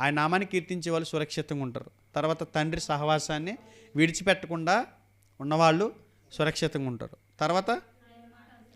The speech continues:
ఆయన మాట విని గైకొని అనుసరించి నడుచుకునే వాళ్ళు సురక్షితంగా ఉంటారు. ఇలా ఉన్-, ఇలా ఉండి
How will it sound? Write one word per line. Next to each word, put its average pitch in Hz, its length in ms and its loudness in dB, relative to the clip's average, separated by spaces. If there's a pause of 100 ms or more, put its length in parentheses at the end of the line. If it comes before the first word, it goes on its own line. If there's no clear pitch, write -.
ఆయన 147 140 2
మాట 151 480 4
విని 180 560 0 (840)
గైకొని 175 380 2
అనుసరించి 175 500 -2
నడుచుకునే 165 420 -4
వాళ్ళు 165 320 2 (420)
సురక్షితంగా 143 540 -4
ఉంటారు. - 240 -8 (640)
ఇలా 160 200 10
ఉన్-, 165 420 2
ఇలా 151 200 6
ఉండి 175 600 2